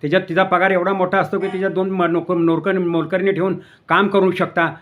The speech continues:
आणि तिथं ॲडजस्ट करून घ्या, पण भांडू नका आणि एकमेकाला सांभाळून घ्या. एकमेकावर प्रेम केला तर तुमचं कायमचं हे प्रेम टिकेल, नाही तर आता लिव्ह इन रिलेशनशिप आली, विवाह संस्थाच नष्ट व्हायची वेळ आली, अशी परिस्थिती आलेली आहे.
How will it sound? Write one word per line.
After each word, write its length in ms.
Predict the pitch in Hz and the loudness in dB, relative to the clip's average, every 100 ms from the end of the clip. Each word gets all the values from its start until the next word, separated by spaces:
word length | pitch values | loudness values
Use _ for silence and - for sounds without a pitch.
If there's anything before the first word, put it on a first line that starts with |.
| _ - | _ -2
आणि 180 | 165 196 | 0 0
तिथं 180 | 165 220 | 0 0
ॲडजस्ट 320 | 180 165 180 | 0 0 0
करून 200 | 185 165 | 0 2
घ्या, 100 | 156 | 0
पण 200 | 170 170 | -2 -4
भांडू 300 | 123 160 233 | -2 2 4
नका 280 | 180 143 165 - - - | 4 2 -2 -4 -12 -4
आणि 160 | 180 | 0
एकमेकाला 380 | 175 196 196 196 | 0 0 2 2
सांभाळून 420 | 180 147 180 190 | 2 0 2 2
घ्या. 180 | 165 156 - - | 2 0 -2 -6
एकमेकावर 440 | 180 180 202 208 | -6 -4 0 2
प्रेम 300 | 208 208 190 | 2 0 0
केला 240 | 196 185 190 | 2 2 2
तर 100 | 196 | 0
तुमचं 260 | 190 180 | -2 -4
कायमचं 400 | 185 160 170 180 | -2 0 0 0
हे 80 | 185 | 0
प्रेम 260 | 170 170 165 | 0 0 0
टिकेल, 320 | 156 170 165 156 - - | -2 -2 -2 -4 -12 -4
नाही 300 | 147 180 185 | 2 2 4
तर 80 | |
आता 200 | 175 170 | 2 2
लिव्ह 280 | 175 147 175 | 0 0 4
इन 140 | 175 156 | 2 2
रिलेशनशिप 720 | 156 170 175 170 175 165 160 | -2 -2 -2 -4 -2 -2 0
आली, 180 | 160 160 160 _ | 0 -2 -6 _
विवाह 320 | 139 147 185 | -2 2 4
संस्थाच 420 | 196 180 - 233 208 | 4 0 2 2 4
नष्ट 240 | 202 180 | 2 4
व्हायची 280 | 175 175 185 | 2 2 2
वेळ 140 | 180 | 4
आली, 180 | 175 170 | 4 4
अशी 220 | 170 160 | 2 0
परिस्थिती 480 | 180 160 160 165 160 | -4 -4 -4 -4 -2
आलेली 260 | 151 151 | 0 0
आहे. 100 | 147 | -4